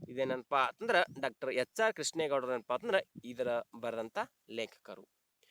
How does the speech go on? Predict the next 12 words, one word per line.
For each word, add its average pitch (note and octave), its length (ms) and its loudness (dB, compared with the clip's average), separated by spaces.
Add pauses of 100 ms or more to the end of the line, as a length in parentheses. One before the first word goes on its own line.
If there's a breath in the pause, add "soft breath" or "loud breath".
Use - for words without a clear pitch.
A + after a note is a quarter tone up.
(380 soft breath)
ಬನ್ನಿ C4 260 0
ಪರಿವಿಡಿ F#3 420 2
ಯಾವ D3+ 160 6
ರೀತಿ C3+ 220 -4
ಇದೆ B2 120 -4
ಅಂತಕ್ಕಂಥ A#2 380 -4
ನೋಡೋದಾದ್ರೆ A#2 540 0 (1300)
ಇಲ್ಲಿ D#3 220 -4
ಪರಿವಿಡಿ F#3+ 460 -2
ಮೊದಲನೇದಾಗಿ D#3+ 680 0 (200)
ಇಲ್ಲಿ C#4 160 8
ಏನಂದ್ರೆ G#3+ 400 8